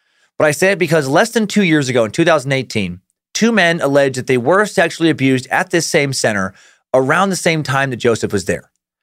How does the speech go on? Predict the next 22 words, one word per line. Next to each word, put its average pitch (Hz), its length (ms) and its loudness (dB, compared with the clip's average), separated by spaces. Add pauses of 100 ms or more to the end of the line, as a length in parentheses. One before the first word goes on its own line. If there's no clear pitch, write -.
(360)
Sadly, 175 380 0
there 151 160 2
are 131 140 2
dozens 180 540 0
of 113 120 -2
men 107 240 0
currently 208 460 0
suing 180 360 0
the 151 60 -2
state 165 240 0
of 151 80 -2
Washington 135 460 0
for 113 100 -6
physical 170 500 0
and 117 140 -6
sexual 160 380 0
abuse 139 280 -2
suffered 143 300 0
in 113 120 -4
Washington 147 400 0
state 139 320 -2
juvenile 147 480 0